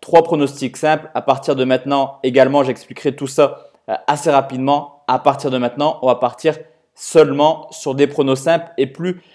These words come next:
euh, des combinés. Juste avant de faire le bilan de ce qui s'est passé ce week-end et de partir, euh, sur mes pronostics, je voulais juste rebondir sur quelques nouveautés, euh, sur la chaîne. Forcément, il y aura plus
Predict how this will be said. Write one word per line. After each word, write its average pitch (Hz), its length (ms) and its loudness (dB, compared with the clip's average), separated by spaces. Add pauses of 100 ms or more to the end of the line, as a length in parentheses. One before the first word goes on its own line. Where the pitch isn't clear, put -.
(220)
euh, 120 100 2
des 139 180 4
combinés. 185 640 0
Juste 190 440 0
avant 190 180 4
de - 60 -8
faire 185 340 2 (420)
le 139 160 0
bilan 170 460 0
de 135 80 -4
ce 131 80 -10
qui - 80 -18
s'est 147 140 -2
passé 151 440 2
ce - 140 -6
week-end 143 320 0
et 139 80 -2
de 135 80 -6
partir, 143 480 -2 (160)
euh, 117 80 -12
sur - 220 0
mes 151 100 6
pronostics, 143 460 -2
je 135 40 -10
voulais 131 140 0
juste 143 220 -6 (360)
rebondir 156 560 6
sur 151 180 -6
quelques 143 260 0
nouveautés, 151 680 0 (380)
euh, 123 120 2
sur - 300 2
la 170 100 8
chaîne. 165 320 0
Forcément, 156 380 0
il 156 60 0
y 143 40 2
aura 120 200 4
plus 165 260 -8